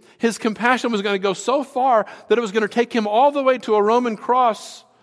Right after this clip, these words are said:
where he would give up absolutely everything to save and restore broken and helpless and lost people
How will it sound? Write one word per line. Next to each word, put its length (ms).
where 140
he 100
would 160
give 180
up 180
absolutely 760
everything 520
to 140
save 460
and 160
restore 580
broken 460
and 160
helpless 480
and 160
lost 320
people 460